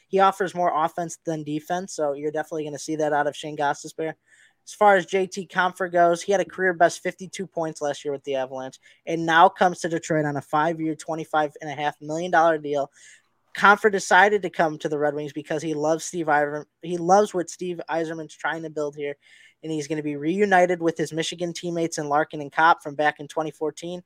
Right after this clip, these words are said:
Those were two big selling points for him. I think that's gonna pan out very well for him, hence the five-year deal.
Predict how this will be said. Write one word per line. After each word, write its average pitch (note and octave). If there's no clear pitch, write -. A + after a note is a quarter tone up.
Those D#3
were D#3
two F3
big E3
selling F3+
points G3
for F#3+
him. F#3+
I F#3
think E3
that's D#3
gonna D#3
pan D#3+
out D3
very D3+
well E3
for G#3+
him, A3+
hence E3+
the D#3
five-year D#3
deal. F3+